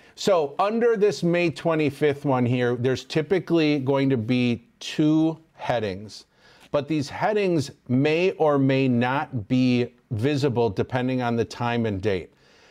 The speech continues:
The two headings are a heading to watch the YouTube video live or archived, and the other heading is a link to go right to the Zoom meeting. So if you didn't get the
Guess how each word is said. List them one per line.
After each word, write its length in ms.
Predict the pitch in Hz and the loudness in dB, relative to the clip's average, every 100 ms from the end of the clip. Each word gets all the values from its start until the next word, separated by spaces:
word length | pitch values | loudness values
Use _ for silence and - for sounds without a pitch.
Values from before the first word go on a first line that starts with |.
| _ - | _ -4
The 100 | 139 | -2
two 280 | 139 254 | 0 0
headings 440 | 220 185 175 170 131 | 2 2 2 0 0
are 460 | 135 131 131 135 139 | 0 2 2 0 0
a 360 | 127 123 120 - | 0 0 0 -2
heading 480 | - 151 165 170 - | -2 0 0 -4 -4
to 180 | 151 131 | 0 0
watch 580 | 120 120 123 139 - - | 0 0 0 0 -4 -6
the 140 | 131 | -2
YouTube 640 | 131 127 131 127 143 123 104 | 2 2 2 0 0 0 0
video 440 | 127 123 120 110 | 0 2 2 0
live 640 | 107 110 107 123 151 143 139 | 0 0 0 0 0 -2 -2
or 240 | 147 147 | 0 0
archived, 840 | 143 131 127 - 101 78 95 151 - _ _ _ _ _ _ _ _ _ - | 0 0 -2 -4 -6 -6 -8 -10 -14 _ _ _ _ _ _ _ _ _ -4
and 180 | 143 | -2
the 160 | 139 135 | 0 0
other 300 | 175 220 202 | 0 0 -2
heading 440 | 131 151 135 131 135 | 2 2 2 2 0
is 180 | 135 117 | 0 0
a 60 | 123 | 2
link 480 | 120 131 143 143 - | 2 2 2 0 -4
to 100 | 127 | -2
go 240 | 117 135 | 0 0
right 320 | 127 127 131 | 2 2 0
to 100 | - | 0
the 160 | 131 120 | 0 2
Zoom 580 | 98 101 131 131 120 110 | 0 0 2 2 2 2
meeting. 440 | 117 104 90 80 _ _ _ - | 2 0 -2 -8 _ _ _ -20
So 180 | - 147 | -4 -2
if 80 | 135 | 0
you 60 | 127 | 2
didn't 280 | 143 160 147 | 2 0 0
get 180 | 151 | 0
the 160 | - 139 | 0 -2